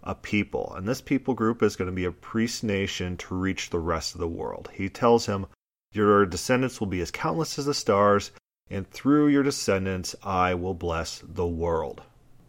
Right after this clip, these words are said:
The Bible from here on out kinda treats this as the central promise around which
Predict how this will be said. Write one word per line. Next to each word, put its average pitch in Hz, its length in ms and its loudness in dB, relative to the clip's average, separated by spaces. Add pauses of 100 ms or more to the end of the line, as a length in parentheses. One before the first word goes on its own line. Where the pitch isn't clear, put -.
(120)
The 98 100 0
Bible 127 380 10
from 92 200 -2
here 123 260 2
on 107 220 4
out 95 320 4
kinda 92 240 -2
treats - 400 -2
this 98 220 0
as 85 120 0
the 85 120 -6
central 107 680 2
promise 90 720 2
around 95 460 2
which 90 320 0